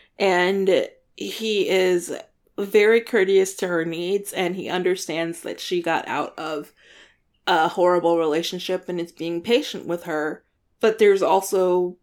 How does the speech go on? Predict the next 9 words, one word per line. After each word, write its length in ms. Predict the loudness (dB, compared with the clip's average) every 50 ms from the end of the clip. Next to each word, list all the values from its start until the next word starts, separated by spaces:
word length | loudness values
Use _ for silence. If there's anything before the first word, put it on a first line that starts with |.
| _ _ _ _ -2
the 140 | -2 0
contract 680 | 0 0 0 0 0 0 -2 -2 -4 -4 -4 -6 -10 -12
to 100 | -10 -10
consider. 640 | -8 -8 -10 -12 -12 -10 -10 -10 -10 -10 -10 -12 -14 _ -20 -20 -20 -20 -20 _ _
So 840 | _ -10 -4 2 4 6 6 8 8 8 8 6 6 6 4 2 2 -2 -6
the 300 | -2 2 6 6 6 6
two 260 | 4 2 2 2 2
of 160 | 2 0 2
them 480 | 2 4 4 4 4 2 2 2 0